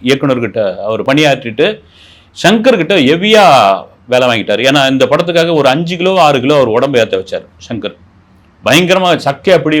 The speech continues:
வச்சுட்டாரு. இவரும் உற்சாகத்துல வேலை பார்த்துட்டாரு. அதனால தான் இவருக்கு உடல்நிலை சரியில்லாம போச்சுலாம் ஒரு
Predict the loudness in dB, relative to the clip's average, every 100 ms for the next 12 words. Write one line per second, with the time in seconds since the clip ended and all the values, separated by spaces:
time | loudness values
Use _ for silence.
0 | -2 0 0 2 2 0 -2 0 0 2
1 | 0 0 0 -2 -4 -2 0 -2 -4 -2
2 | 0 0 -2 -4 -4 -4 -6 -4 -2 -2
3 | -4 -4 -8 -6 -8 -10 -12 -12 -8 -4
4 | -4